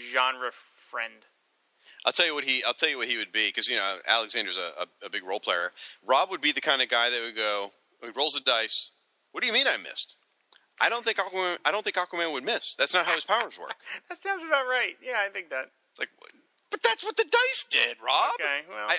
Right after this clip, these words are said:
Speaker 2: I don't care what the dice say. All right, heard from
Speaker 1: Uh,
Speaker 2: Dale
Speaker 1: that
Speaker 2: Russell
Speaker 1: sounds like
Speaker 2: on
Speaker 1: me. Yeah, yeah, yeah.
Speaker 2: <laughs> Heard from Dale Russell on the Blue Devil episode.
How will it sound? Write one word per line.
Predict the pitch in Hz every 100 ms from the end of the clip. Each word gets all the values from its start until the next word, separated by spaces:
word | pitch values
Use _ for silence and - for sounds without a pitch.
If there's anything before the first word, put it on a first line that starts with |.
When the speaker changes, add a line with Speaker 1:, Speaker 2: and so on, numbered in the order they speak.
| 175
Speaker 2:
I |
don't | 202 214
care | 370
what | 440
the | 381
dice | 117 101 -
say. | 69 - _ _ _ _ - -
All |
right, | 85
heard | 151
from | 147
Speaker 1:
Uh, | 147
Speaker 2:
Dale | 143
Speaker 1:
that | 156
Speaker 2:
Russell | 131 151
Speaker 1:
sounds | -
like | 131
Speaker 2:
on | 120
Speaker 1:
me. | 113 - 233
Yeah, | 240 170
yeah, | 160 208 185 _ _ _ - -
yeah. | 196 - 220 -
Speaker 2:
<laughs> | - -
Heard | 170
from | 160 143
Dale | 143
Russell | 127 135 147
on | 127
the |
Blue | 113 117
Devil | 117 120
episode. | 104 92 95